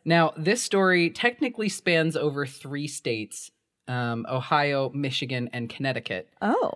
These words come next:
Speaker 1: But Ohio seems to be the most prominent one. In fact, it's even listed on, like,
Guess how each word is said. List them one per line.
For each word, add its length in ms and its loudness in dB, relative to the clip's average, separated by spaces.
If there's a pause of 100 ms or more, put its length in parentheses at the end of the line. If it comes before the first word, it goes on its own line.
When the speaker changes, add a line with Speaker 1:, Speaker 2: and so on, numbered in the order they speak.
Speaker 1:
But 300 2
Ohio 480 0
seems 300 -4
to 100 -6
be 100 -4
the 100 -4
most 340 -8
prominent 560 -4
one. 360 -12
In 140 -6
fact, 240 -2
it's 160 -10
even 240 -4
listed 400 -4
on, 520 -4 (380)
like, 340 -4